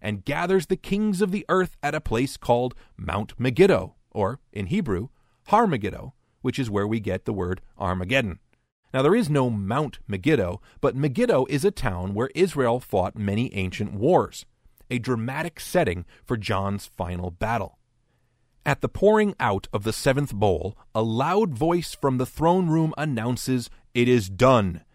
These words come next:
and Babylon the Great, obviously the new code word for Rome, is dragged into God's presence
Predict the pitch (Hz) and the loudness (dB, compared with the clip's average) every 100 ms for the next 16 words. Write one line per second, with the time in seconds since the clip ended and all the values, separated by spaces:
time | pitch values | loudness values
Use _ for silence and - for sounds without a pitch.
0 | _ - 98 95 95 - 101 110 139 165 | _ -4 -2 -2 -4 -12 -6 -2 0 2
1 | 156 160 160 151 214 127 135 - - _ | 2 0 0 2 2 2 -2 -10 -20 _
2 | _ - 104 104 95 - 98 92 98 95 | _ -4 -2 0 -2 -4 -4 -2 -2 -4
3 | - 127 110 95 90 87 - 87 135 160 | 0 0 0 -2 -4 -6 -8 0 2 2
4 | 87 95 _ _ - 104 98 98 120 170 | 0 -6 _ _ -8 -8 -6 -8 -6 -4
5 | 180 170 - 160 147 117 113 113 101 - | -2 -4 -4 -4 -2 -4 -4 -4 -6 -4
6 | 160 139 147 - | -2 -2 -4 -8